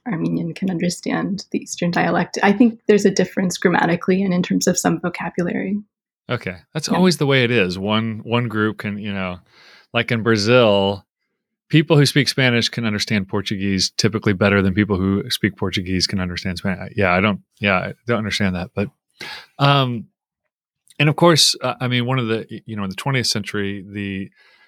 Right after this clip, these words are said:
Speaker 2: one of the largest features of the Armenian people that in world history was the Armenian genocide.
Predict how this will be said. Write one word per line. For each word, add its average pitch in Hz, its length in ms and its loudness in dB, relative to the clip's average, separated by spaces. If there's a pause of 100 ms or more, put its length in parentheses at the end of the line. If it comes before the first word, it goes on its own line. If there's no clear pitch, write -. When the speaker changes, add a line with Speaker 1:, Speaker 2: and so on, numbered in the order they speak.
(340)
Speaker 2:
one 117 180 -2
of 104 120 -2
the 98 260 4
largest 113 340 2
features 104 420 0
of 95 200 -6
the 98 140 -2
Armenian 95 440 0
people 101 680 -2
that 98 260 -4
in 92 220 -8
world 139 240 2
history 98 380 0
was 95 200 -6
the 101 100 -4
Armenian 95 400 -6
genocide. 98 760 -4